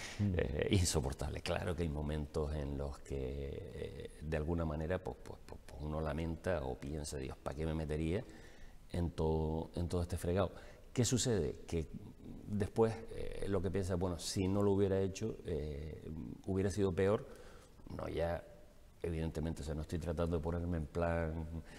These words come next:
Speaker 2: eh, profe-,
Speaker 1: Mm.
Speaker 2: por Lanzarote, no, no, por uno mismo, por uno mismo, porque,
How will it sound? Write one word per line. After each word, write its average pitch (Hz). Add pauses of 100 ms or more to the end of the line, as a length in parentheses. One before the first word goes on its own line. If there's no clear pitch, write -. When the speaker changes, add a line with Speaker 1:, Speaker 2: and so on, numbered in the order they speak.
(140)
Speaker 2:
eh, 73
profe-, 101
Speaker 1:
Mm. 80
Speaker 2:
por 85
Lanzarote, 82
no, 104
no, 117 (280)
por 87
uno 110
mismo, 85 (220)
por 87
uno 90
mismo, 98
porque, 87